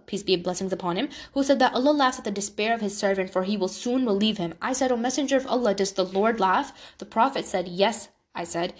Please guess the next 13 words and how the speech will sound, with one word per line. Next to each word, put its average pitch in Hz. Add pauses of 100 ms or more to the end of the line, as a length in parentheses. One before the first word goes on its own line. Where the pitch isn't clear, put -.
(140)
"we 220
will 202
never 214
be 226
deprived 208
of 185
a 180
goodness 202
by 180
a 180
Lord 185
who 180
laughs." 170